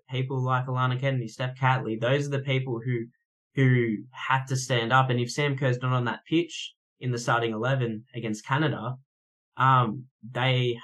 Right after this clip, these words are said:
have to be ready to step into that role, you know, just to make sure that even the youngsters that are on that team are ready to go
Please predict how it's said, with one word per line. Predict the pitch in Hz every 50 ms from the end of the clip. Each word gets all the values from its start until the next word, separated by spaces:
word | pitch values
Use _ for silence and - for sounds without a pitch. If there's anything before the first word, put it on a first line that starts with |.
| - 131
have | 131 131 -
to | -
be | 127 127 127 123
ready | 123 123 123 131 127
to | 120
step | 117 - - 127 123 -
into | 131 123 127 131
that | 127 117 117 -
role, | 110 117 120 123 131 135 135 139 135 - - _ _ _ _
you | 127 127 127
know, | 123 117 123 131 139 139 135 123 - - _ _ _ _ _ _ 135 131
just | - 139 127 131 - -
to |
make | 135 131 131 131 127
sure | - - - 143 147 147 135
that | 127 127 123 - - _ _ _ _ _ _ _ _ _ _ _ _ _ _ -
even | 135 156 160 165 156
the | 147 139
youngsters | 127 131 131 139 165 170 - - 170 151 131 131
that | 143 139
are | 143 147
on | 151 151
that | 143 135 127 -
team | - 151 156 151 147 143 135 131 - _ _ - 165 _ _ _ _ _ _
are | 135 139
ready | 135 143 151 156 160 143
to | 139 123
go | 143 135 156 175 139